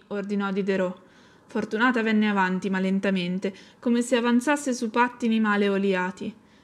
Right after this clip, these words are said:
"Maggiore velocità!", reclamò Diderot. La giovane gabbiana accelerò un po'. "Ora allunghi i punti C e D", istruì Diderot. Fortunata spiegò le ali mentre avanzava.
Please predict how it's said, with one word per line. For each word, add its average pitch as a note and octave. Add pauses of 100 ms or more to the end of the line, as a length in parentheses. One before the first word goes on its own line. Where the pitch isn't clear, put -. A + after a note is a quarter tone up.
(100)
"Maggiore A#3+
velocità!", F#4 (200)
reclamò G3+
Diderot. G3 (680)
La A3
giovane B3
gabbiana A#3+
accelerò A3
un G#3+
po'. F#3+ (420)
"Ora D4+
allunghi E4+
i E4
punti E4
C G4+
e C4+
D", B3+ (100)
istruì A3
Diderot. G3 (680)
Fortunata B3+
spiegò A#3+
le A3
ali G3
mentre G3
avanzava. G3